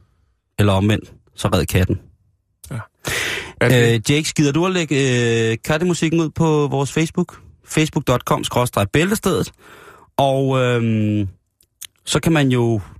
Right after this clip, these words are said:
Speaker 1: det kan også være, altså, at
Speaker 2: Det
Speaker 1: man
Speaker 2: kan
Speaker 1: kan
Speaker 2: også
Speaker 1: prøve
Speaker 2: være,
Speaker 1: lidt
Speaker 2: man selv
Speaker 1: senere.
Speaker 2: sidder og
Speaker 1: Det er,
Speaker 2: tænker, "Det kunne jeg da godt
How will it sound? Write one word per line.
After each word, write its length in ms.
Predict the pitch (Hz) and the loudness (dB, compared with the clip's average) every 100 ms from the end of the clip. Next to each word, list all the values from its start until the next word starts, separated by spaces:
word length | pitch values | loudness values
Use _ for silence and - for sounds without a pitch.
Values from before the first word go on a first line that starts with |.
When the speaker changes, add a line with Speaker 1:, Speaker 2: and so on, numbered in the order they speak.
| - | -2
Speaker 1:
det 80 | |
kan 100 | 120 | 0
også 180 | 127 143 | 0 0
være, 260 | 127 123 110 | 0 0 2
altså, 320 | 104 104 101 95 _ _ _ _ _ _ _ _ _ - _ _ _ _ _ _ - | 0 0 -2 -4 _ _ _ _ _ _ _ _ _ -20 _ _ _ _ _ _ -2
at 60 | |
Speaker 2:
Det 60 | 110 | 2
Speaker 1:
man 80 | 113 | 2
Speaker 2:
kan 100 | 117 | 2
Speaker 1:
kan 0 | |
Speaker 2:
også 60 | |
Speaker 1:
prøve 100 | 127 | 2
Speaker 2:
være, 80 | 135 | 2
Speaker 1:
lidt 100 | 135 | 2
Speaker 2:
man 40 | |
selv 140 | 151 120 | 2 2
Speaker 1:
senere. 160 | 127 | 2
Speaker 2:
sidder 160 | 139 202 | 0 0
og 20 | 143 | 0
Speaker 1:
Det 60 | |
er, 40 | 135 | 0
Speaker 2:
tænker, 180 | - 180 | -2 -4
"Det 80 | 151 | -2
kunne 120 | 196 | -2
jeg 100 | 170 | -2
da 40 | 160 | -2
godt 380 | 147 196 - | -2 -4 -8